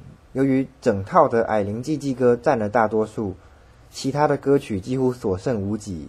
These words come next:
也被他们所遗忘了。但是，仍然我们可以找到一点点的例子，例如，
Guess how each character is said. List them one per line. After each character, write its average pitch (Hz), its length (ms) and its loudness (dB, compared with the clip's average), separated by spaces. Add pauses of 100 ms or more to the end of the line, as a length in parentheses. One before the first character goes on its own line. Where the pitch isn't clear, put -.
也 90 200 -4 (320)
被 131 140 2
他 120 140 -4
们 107 240 -6
所 101 260 -6
遗 95 220 -6
忘 120 320 2
了。 85 120 -10 (880)
但 151 140 0
是， 139 340 -2 (1000)
仍 139 180 0
然 127 280 0
我 104 100 -6
们 107 120 -4
可 131 140 -4
以 117 140 0
找 92 240 -2
到 110 260 4
一 131 100 -8
点 113 220 -4
点 110 160 -6
的 87 80 -8
例 127 260 -4
子， 95 240 -8 (340)
例 156 180 0
如， 110 400 -2